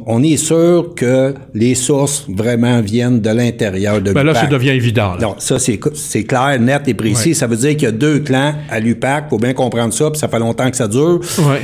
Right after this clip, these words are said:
Speaker 1: Et puis que là, il, avant ça, il coulait soit à la presse, soit à Radio-Canada. Puis là, ils ont compris que ça, l'histoire n'aurait pas de jambes là-bas.
Speaker 2: Ouais.
Speaker 1: Ben, pas pour, <laughs> hein ?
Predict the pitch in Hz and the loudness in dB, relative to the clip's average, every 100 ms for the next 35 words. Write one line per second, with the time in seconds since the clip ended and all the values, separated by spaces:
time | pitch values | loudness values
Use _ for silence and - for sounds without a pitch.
0 | - - - - 143 135 175 170 - - | -2 -4 -2 -2 0 2 2 0 -6 -18
1 | - - - 127 131 165 156 - 254 262 | -20 -20 -4 0 0 0 0 0 2 0
2 | 151 - 113 - 170 165 185 196 196 - | -2 -4 -4 0 2 4 4 2 -2 -14
3 | - - 147 147 143 131 123 123 127 127 | -10 -2 0 2 2 0 0 0 0 -2
4 | - - - - 143 143 123 135 131 117 | -8 -14 -8 0 0 2 2 0 0 0
5 | 113 101 113 127 - - - 123 170 165 | 0 0 0 0 -4 -20 -4 0 2 2
6 | 139 - 135 117 147 151 131 110 110 110 | 2 0 -2 0 0 0 -2 -2 -4 -4
7 | 113 - 151 147 120 123 151 117 127 131 | -2 0 2 2 0 0 0 0 2 2
8 | 110 92 113 147 156 - - 113 113 107 | 2 2 0 0 -4 -16 -4 -2 0 0
9 | 107 98 127 127 117 107 - - - - | -2 0 -2 -2 -2 -4 -8 -12 -16 -10
10 | - 143 170 | -2 0 0